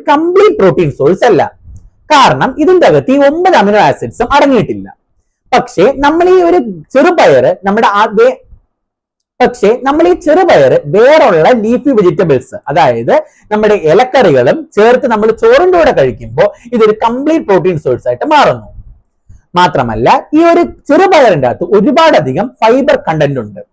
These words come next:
മാത്രമല്ല, ഇതിന് ഉയർന്ന രീതിയിലുള്ള ബ്ലഡ് പ്രഷർ കുറയ്ക്കാനും അതുപോലെ തന്നെ എച്ച് ഡി എൽ കൊളസ്ട്രോൾ കൂട്ടാനും എൽ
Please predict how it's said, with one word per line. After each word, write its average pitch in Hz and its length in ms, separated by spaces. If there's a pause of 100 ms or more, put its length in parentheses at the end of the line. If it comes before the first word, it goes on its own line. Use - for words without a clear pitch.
(520)
മാത്രമല്ല, 165 640 (100)
ഇതിന് 262 180
ഉയർന്ന 294 480
രീതിയിലുള്ള 180 580 (440)
ബ്ലഡ് 202 340
പ്രഷർ 311 380
കുറയ്ക്കാനും 135 500 (200)
അതുപോലെ 247 420 (100)
തന്നെ 117 220 (200)
എച്ച് 202 200
ഡി 320 120
എൽ 339 120
കൊളസ്ട്രോൾ 214 400
കൂട്ടാനും 165 680 (360)
എൽ 262 80